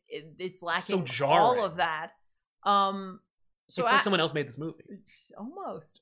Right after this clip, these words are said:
Speaker 1: Um, but essentially, they find out that, like, the only way to defeat the, the Wish Rock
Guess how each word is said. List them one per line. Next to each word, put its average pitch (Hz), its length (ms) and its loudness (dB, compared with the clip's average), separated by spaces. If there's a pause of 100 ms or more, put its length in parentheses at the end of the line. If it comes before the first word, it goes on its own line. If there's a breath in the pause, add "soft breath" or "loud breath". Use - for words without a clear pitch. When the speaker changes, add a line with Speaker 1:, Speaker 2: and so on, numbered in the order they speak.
Speaker 1:
Um, 208 460 0 (160)
but 226 340 0 (880)
essentially, 277 720 -4 (100)
they 220 200 -2
find 233 280 -2
out 196 260 0
that, 170 120 -4
like, 180 180 -6
the 190 100 -6
only 233 220 -6
way 226 180 -6
to 196 100 -12
defeat 190 440 -14
the, 190 140 -8 (160)
the 175 100 -12
Wish 170 340 -12
Rock 160 380 -8